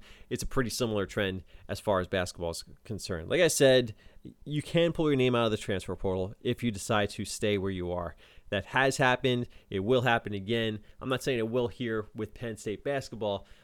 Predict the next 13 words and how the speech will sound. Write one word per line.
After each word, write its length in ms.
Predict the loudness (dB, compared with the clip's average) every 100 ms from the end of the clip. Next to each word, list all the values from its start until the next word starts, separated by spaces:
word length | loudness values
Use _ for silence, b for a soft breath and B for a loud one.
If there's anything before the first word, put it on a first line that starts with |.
| b
but 380 | -4 0 0 0
certainly 480 | 0 0 2 -2 -6 _
Micah 280 | -8 -6 -8
Shrewsbury 500 | -2 -2 2 0 0
is 80 |
gonna 200 | -4 -6
have 260 | -2 -2 -4 -4
a 80 | -2
lot 460 | -2 0 2 2
of 80 | 2
work 180 | 2 0
to 100 | -2
do 340 | 2 4 4